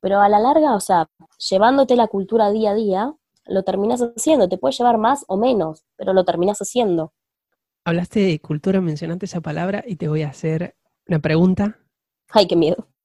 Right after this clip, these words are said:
Speaker 2: <laughs> No, no te preocupes, no es nada. ¿Qué te llevarías de Argentina o qué te llevaste tal vez de la cultura argentina? Y hay muchas cosas, me imagino, estoy tomando mate en este momento, por ejemplo. Pero
Speaker 1: Mm.
Speaker 2: ¿qué de la cultura inglesa? ¿Qué agarrás?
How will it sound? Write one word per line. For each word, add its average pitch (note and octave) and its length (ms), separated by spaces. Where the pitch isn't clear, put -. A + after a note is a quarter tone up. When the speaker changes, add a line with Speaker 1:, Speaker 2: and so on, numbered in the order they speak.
Speaker 2:
<laughs> - 960
No, G#3+ 140
no D#3 120
te D#3+ 100
preocupes, D#3+ 380
no D#3 60
es C3+ 60
nada. C#3+ 180
¿Qué A#3+ 120
te B3+ 140
llevarías G#3 580
de F#3 80
Argentina E3 640
o D#3 120
qué F3+ 120
te D#3 100
llevaste E3 440
tal D3 160
vez D#3+ 360
de G#3+ 160
la C#3+ 100
cultura F#3 380
argentina? G#3 640
Y C#3+ 160
hay C#3+ 160
muchas D3+ 320
cosas, G3 260
me E3 80
imagino, D#3 380
estoy D3+ 160
tomando D3+ 260
mate E3+ 280
en E3 80
este E3+ 120
momento, F#3 380
por E3+ 120
ejemplo. F#3+ 380
Pero G#3+ 180
Speaker 1:
Mm. F3+ 40
Speaker 2:
¿qué F#4+ 360
de F#3+ 100
la F#3+ 140
cultura A#3 340
inglesa? E3+ 480
¿Qué F#3 80
agarrás? F3 560